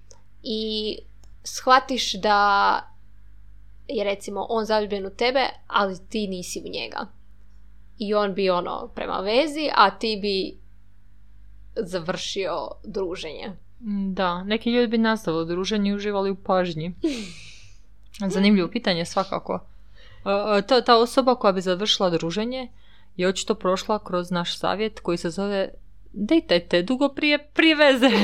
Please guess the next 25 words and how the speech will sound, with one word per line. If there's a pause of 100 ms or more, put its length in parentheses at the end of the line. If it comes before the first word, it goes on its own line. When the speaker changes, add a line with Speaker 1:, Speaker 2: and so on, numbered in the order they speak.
(280)
Speaker 2:
<laughs>
Jer
inače
da
su
prohodali,
sad
bi
morali
prekidat
nakon
dva
i
po
tjedna. (1000)
Speaker 1:
Ali
dobro,
ovo
je
negdje
blizu,
jer
isto
kad
se,